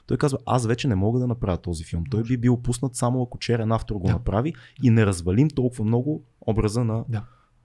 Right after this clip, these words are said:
Speaker 1: което е скучен филм. Аз не искам да видя ги-, героичен филм за
Speaker 2: Тръгнали
Speaker 1: Мартин
Speaker 2: сме
Speaker 1: Лутър
Speaker 2: в
Speaker 1: Кинг.
Speaker 2: кофти посока.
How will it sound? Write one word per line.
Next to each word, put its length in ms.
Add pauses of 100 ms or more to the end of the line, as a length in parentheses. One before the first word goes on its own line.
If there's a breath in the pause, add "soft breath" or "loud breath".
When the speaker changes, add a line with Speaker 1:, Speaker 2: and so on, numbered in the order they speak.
Speaker 1:
което 380
е 160
скучен 400
филм. 340
Аз 160
не 40
искам 200
да 80
видя 160
ги-, 200
героичен 480
филм 240
за 280
Speaker 2:
Тръгнали 280
Speaker 1:
Мартин 200
Speaker 2:
сме 140
Speaker 1:
Лутър 20
Speaker 2:
в 60
Speaker 1:
Кинг. 160
Speaker 2:
кофти 300
посока. 400